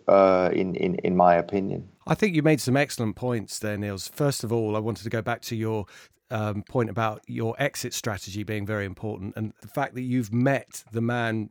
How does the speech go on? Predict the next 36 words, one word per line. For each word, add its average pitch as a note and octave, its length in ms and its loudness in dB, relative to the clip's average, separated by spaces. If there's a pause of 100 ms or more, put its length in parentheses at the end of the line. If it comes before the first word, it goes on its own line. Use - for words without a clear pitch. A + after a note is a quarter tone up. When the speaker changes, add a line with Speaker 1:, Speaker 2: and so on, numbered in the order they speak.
(100)
Speaker 2:
Richard A2 340 -6
Dennis. A#2 420 -2
I B2 140 -4
have D#3+ 280 -4
to A#2+ 120 -2
ask B2 460 -2
you, F2+ 240 -12 (320)
you A#2+ 80 -2
know, A2 80 0 (340)
can D3 180 2
you D#3 100 4
tell E3 260 2
us D3 120 0
anything C#3+ 360 2
about C3 400 2
him? B2+ 260 0
Because G#2+ 300 -6
in C3 300 -2 (280)
the C3+ 80 -4
technical C3+ 400 0
analysis C3 480 0
and A#2 80 0
trend C3+ 300 2
following A#2 340 0
world, G#2+ 320 -4 (340)
you A#2+ 80 -4
know, A2+ 100 2
he's B2 260 -2
like A#2+ 180 2
the A#2 80 -4
Warren A2+ 300 2
Buffett, A#2+ 440 -2
and G#2+ 120 -4
it G#2+ 120 -4
would A#2+ 160 -4
be A#2+ 380 -2